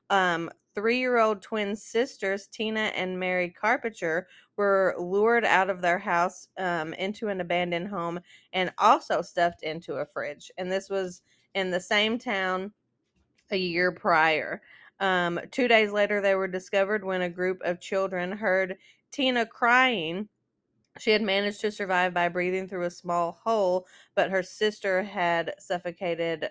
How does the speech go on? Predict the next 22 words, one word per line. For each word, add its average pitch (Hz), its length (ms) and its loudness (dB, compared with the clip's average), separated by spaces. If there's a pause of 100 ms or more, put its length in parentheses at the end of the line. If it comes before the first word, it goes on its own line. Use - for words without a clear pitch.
um, 160 480 -4 (420)
just - 240 -4
like 165 240 0
baby 165 300 -2
Nema 170 420 -2
had. 160 380 -8 (800)
Tina 214 440 4
identified 180 720 4
as 175 260 0
their, 170 240 -2 (400)
uh, 165 320 2
kidnapper 233 500 2
as 185 320 2
their 170 160 4
babysitter, 262 920 0 (420)
who 220 100 6
was 196 240 2
sixteen-year-old 214 1080 0
Jacqueline 196 800 0 (400)
Robidoux, 226 840 0 (420)
um, 180 640 2
but 190 440 6